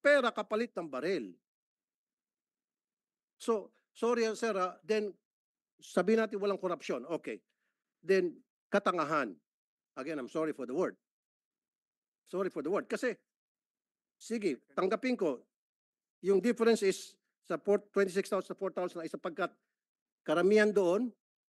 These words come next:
ay mga, may mga baril pero hindi sinurrender sapagkat personal use nila.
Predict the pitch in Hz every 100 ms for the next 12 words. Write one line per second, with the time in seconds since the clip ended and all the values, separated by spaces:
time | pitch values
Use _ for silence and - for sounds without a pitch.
0 | _ - 160 165 156 151 147 _ - 165
1 | 180 180 190 170 - 156 156 - _ _
2 | _ 156 196 208 202 202 185 170 - 160
3 | 160 - 160 - 156 120 - _ _ _
4 | _ _ _ _ _ _ _ _ _ _
5 | _ _ _ _ 156 147 - 135